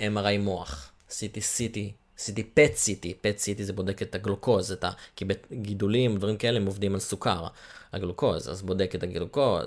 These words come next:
מה, כל בדיקה אפשרית, עשיתי הכל, באמת, ו-M R I מוח זה אחד הבדיקות הכי מלחיצות שיש, חייב לציין, אתה יושב באיזשהו... אה, לא יודע, עיגול קטן עם רעשים של,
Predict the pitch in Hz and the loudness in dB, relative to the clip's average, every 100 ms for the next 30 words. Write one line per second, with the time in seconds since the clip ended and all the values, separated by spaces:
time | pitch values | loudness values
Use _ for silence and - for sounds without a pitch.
0 | - - - - 175 - - 175 156 139 | -6 -10 -6 -4 -4 -8 -2 0 2 2
1 | 127 101 98 - - 127 - - 95 - | 0 -2 -4 -8 -8 -6 -8 -2 -2 -2
2 | - 87 - - 98 104 117 110 98 95 | -6 -8 -8 -2 2 2 4 4 4 2
3 | 92 104 - 92 92 90 95 95 95 92 | 0 -2 -2 -2 -2 -2 -2 -2 -2 -2
4 | 90 - - - - - 82 85 - - | -4 -4 -6 -6 -10 -6 -4 -4 -6 -10
5 | - - - - 82 - 87 85 90 92 | -14 -16 -8 -4 0 0 2 0 0 -2
6 | 87 - _ _ _ - - - - - | -6 -12 _ _ _ -20 -20 -18 -18 -20
7 | - - 76 73 - - - - - - | -20 -10 -8 -8 -12 -20 -20 -20 -20 -20
8 | _ _ - 123 120 107 101 71 - - | _ _ -8 -2 -2 -2 -4 -4 -4 -10
9 | - 113 110 117 120 113 - 101 101 104 | -6 -4 0 2 2 2 -2 0 2 2
10 | 104 95 92 - 107 101 95 | 0 -2 -2 -2 -2 -2 -4